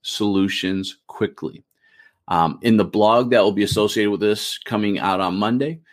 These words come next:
what you will see in there is a couple of links that I will share with you that have different ones out here, but a couple examples of this would be,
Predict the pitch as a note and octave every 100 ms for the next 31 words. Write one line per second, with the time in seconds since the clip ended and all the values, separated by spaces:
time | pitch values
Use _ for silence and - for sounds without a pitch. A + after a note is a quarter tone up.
0 | _ - A2+ - A#2 A#2+ G#2 - A#2 A2+
1 | A2 G#2+ F#2+ G#2+ - F#2 G2 G2+ - G2
2 | F#2 F2 - F#2 F#2+ G2 G#2 F#2+ F#2 F#2
3 | E2+ - D#2 F#2+ F#2 F2+ F#2 A#2+ C3 B2+
4 | C3+ - D3 D#3 C#3 B2 B2 A#2+ A#2+ A#2+
5 | A2+ - G#2+ G#2 G#2+ G#2+ - G#2 G2+ F#2+
6 | G2+ F#2+ F#2